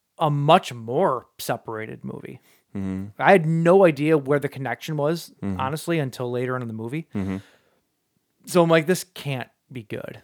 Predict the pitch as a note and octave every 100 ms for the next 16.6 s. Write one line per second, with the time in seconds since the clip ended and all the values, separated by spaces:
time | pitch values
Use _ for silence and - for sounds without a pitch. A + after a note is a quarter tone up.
0 | - C#3 B2+ D3+ C#3+ C3 C3 B2+ A#2+ A2+
1 | A2+ A2 - A2+ A2+ C#3 D#3+ - G2+ F#2+
2 | F#2 - A4 A3 C3+ D3+ C#3+ C3+ C3 -
3 | A#2+ A#2+ A#2 A#2 - D#3+ F#3 F3+ E3 E3
4 | - F#3+ D#3+ D3 D#3+ G3+ A3 D#3+ D3 F3
5 | E3+ C#3 E3 D#3+ D#3+ C#3 - F3 D#3+ E3+
6 | E3 G#3+ - _ _ _ _ - - -
7 | - G3+ A#3+ G#3 G3 A3 A#3 - G3+ -
8 | - - A3+ A3 A#3 G#3 A3+ A3+ G3 -
9 | G#3 G3 G3 - C3+ D#3 D3 D3 C#3+ C3+
10 | C3 B2 C#3 C#3+ D3+ - _ _ - -
11 | - E3+ B2+ A#2+ B2+ B2 A2 D#3 D3 C#3
12 | C3+ C3+ A2 A2+ A2 F2 A2 A#2+ G2+ -
13 | - D#4 A#3+ F3 A3 G#3+ - - A3+ A#3
14 | - D3 - - - A3+ C#4+ G3+ C#3+ G#2+
15 | B2+ A2 A2+ F3 E3 - G3 B3 - E3+
16 | C#3+ A#2+ C#3 C3+ A#2+ A2+